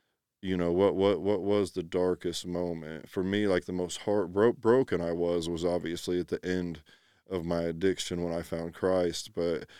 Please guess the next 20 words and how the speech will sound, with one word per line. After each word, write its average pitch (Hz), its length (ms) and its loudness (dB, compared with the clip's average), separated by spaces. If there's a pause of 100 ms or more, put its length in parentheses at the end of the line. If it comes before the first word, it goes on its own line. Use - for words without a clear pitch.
(160)
I 90 160 4
think 107 380 0
there 87 140 4
was 82 180 -2
just 85 340 -2
some, 80 320 -4
there 90 220 -2
was 82 180 -2
dark 87 460 -4
years 82 640 -6 (320)
that 90 160 0
just 90 240 0
all 87 180 6
meshed 87 400 -2
into 87 400 -2
each 85 220 -4
other 82 300 -2
and 80 100 -8
felt 85 260 -2
like 85 400 -6